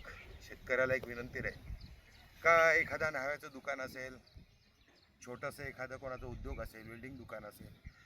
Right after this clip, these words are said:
तो त्याच्या दुकानाला, न्हाव्याचं दुकान असेल, त्याच्या दुकानाला एक नाव देतो, सुंदर नाव देतो, ॲड्रेस देतो. तर प्रत्येक शेतकऱ्याने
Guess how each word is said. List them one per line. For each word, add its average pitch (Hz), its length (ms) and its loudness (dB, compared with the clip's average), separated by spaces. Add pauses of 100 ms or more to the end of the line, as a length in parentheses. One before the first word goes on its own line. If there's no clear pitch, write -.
(180)
तो 214 120 -2
त्याच्या 185 380 0
दुकानाला, 135 760 -2 (1200)
न्हाव्याचं 143 440 -2
दुकान 127 240 -8
असेल, 123 280 -10
त्याच्या 131 240 -8
दुकानाला 110 480 -8
एक 120 120 -12 (100)
नाव 139 220 0
देतो, 113 280 -10
सुंदर 139 360 -4
नाव 139 220 0
देतो, 113 320 -10 (320)
ॲड्रेस 127 380 2
देतो. 135 220 -10 (760)
तर 151 40 -12
प्रत्येक - 420 -4
शेतकऱ्याने 139 720 -4